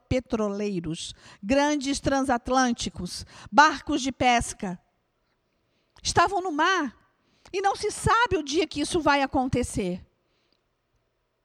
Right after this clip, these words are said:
Tudo vai ser destruído. E todas as criaturas do mar vão ser destruídas. E essas criaturas do mar vão vir pra terra,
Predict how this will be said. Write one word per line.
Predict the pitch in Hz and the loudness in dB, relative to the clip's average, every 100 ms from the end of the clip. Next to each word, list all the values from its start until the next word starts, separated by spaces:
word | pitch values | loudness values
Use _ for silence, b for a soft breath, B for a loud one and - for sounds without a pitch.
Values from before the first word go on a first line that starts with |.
| _ _ _ _ _ _ _ _ _ _ _ _ | _ _ _ _ _ _ _ _ _ _ _ _
Tudo | 269 240 | -6 -4
vai | 214 | -6
ser | 233 | -6
destruído. | 208 - 214 196 190 - b b b - | -8 -8 -8 -8 -10 -14 b b b -4
E | |
todas | - 330 359 311 | 2 2 4 -2
as | - | -2
criaturas | - 302 285 _ 370 415 320 - | -2 -2 -2 _ 0 2 0 -2
do | 262 | -4
mar | 247 233 269 262 | 0 0 0 -2
vão | 196 202 | -4 -4
ser | - 202 185 | -4 -6 -4
destruídas. | 202 - 208 180 175 165 175 - _ B B B | -4 -4 -4 -4 -4 -6 -12 -16 _ B B B
E | 285 | 4
essas | 330 349 - | 4 2 -4
criaturas | 202 285 - _ 370 403 370 277 | -2 -2 -4 _ 0 0 0 -2
do | 262 | -2
mar | 220 262 285 269 - _ _ _ _ _ _ _ _ _ - _ _ _ _ _ _ _ - | 0 0 0 -4 -8 _ _ _ _ _ _ _ _ _ -20 _ _ _ _ _ _ _ -4
vão | 262 277 | 0 0
vir | 226 330 - | 0 -2 -2
pra | 277 | -4
terra, | - 240 202 190 202 | -4 -4 -4 -8 -10